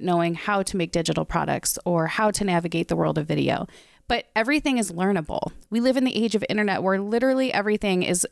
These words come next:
available with a few clicks. We can get the answer to everything. We can get tutorials. We can literally have someone show us how to do something with a video in a matter of seconds. It's as simple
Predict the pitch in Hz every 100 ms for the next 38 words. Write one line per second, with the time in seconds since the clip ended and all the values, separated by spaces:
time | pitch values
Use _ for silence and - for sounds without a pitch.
0 | - 180 185 185 185 180 175 180 - 175
1 | - 175 - - - - _ 202 196 214
2 | 202 190 - 190 190 190 190 - 175 170
3 | - - 185 - - _ - 180 - 170
4 | 165 160 - - - - 196 - - 208
5 | 190 160 - - 185 180 208 202 233 240
6 | 233 226 214 226 208 196 - 202 175 165
7 | - - _ _ - 269 277 240 220 208
8 | 190 190 180 - 214 226 196 180 170 160
9 | 156 - - _ - 185 175 165 165 156
10 | - - - - 139 185 - _ _ -
11 | 214 220 208 214 208 214